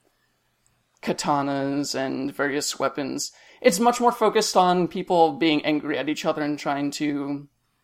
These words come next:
kill each other, but not secretly like they do in most Danganronpa stories. I,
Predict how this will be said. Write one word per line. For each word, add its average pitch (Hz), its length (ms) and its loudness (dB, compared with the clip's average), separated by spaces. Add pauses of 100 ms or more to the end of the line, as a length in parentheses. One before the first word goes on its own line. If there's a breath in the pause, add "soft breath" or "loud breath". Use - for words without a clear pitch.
(400)
kill 147 240 2
each 143 140 -2
other, 139 280 2
but 131 200 0
not - 240 4 (120)
secretly 147 580 -4
like 135 180 -4
they 131 120 -4
do 135 180 -2
in 135 100 -4
most 131 460 -6
Danganronpa 127 540 -4
stories. - 680 -10 (1000 soft breath)
I, 226 160 8